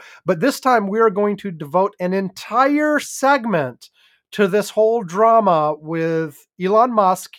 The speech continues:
and Twitter. And then finally, we will have our last segment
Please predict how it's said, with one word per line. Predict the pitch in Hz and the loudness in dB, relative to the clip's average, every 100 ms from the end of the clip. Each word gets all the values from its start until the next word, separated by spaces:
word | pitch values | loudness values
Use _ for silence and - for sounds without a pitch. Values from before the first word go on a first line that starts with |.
| _ | _
and | 151 147 | -10 -10
Twitter. | - - 175 127 123 175 _ _ _ _ _ _ _ _ _ | -12 -4 -2 -2 -8 -14 _ _ _ _ _ _ _ _ _
And | 185 185 | -2 2
then | 226 | 0
finally, | 214 - 247 240 254 214 180 156 151 _ _ - | 0 -2 2 2 2 2 0 -2 -6 _ _ -6
we | 170 | -2
will | 180 180 | 0 2
have | 175 160 | 0 2
our | 165 160 147 | 0 0 -4
last | 151 170 170 - | -2 0 0 -2
segment | 165 151 151 143 | -6 -4 -6 -8